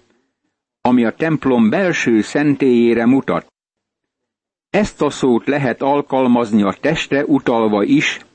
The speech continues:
ahogy Pál teszi az első korintusi levél hatodik részének tizenkilencedik versében, amikor azt mondja,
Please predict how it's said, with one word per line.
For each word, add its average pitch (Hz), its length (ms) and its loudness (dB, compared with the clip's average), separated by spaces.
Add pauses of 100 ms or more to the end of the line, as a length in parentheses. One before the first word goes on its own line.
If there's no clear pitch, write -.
(360)
ahogy 113 300 0 (100)
Pál 156 320 -2
teszi 139 440 0 (720)
az 104 160 -2
első 151 360 0
korintusi 139 680 0
levél 123 460 0 (340)
hatodik 143 500 -2
részének 113 680 0
tizenkilencedik 117 1000 0
versében, 120 760 -2 (760)
amikor 117 380 0
azt 135 200 -4
mondja, 131 520 2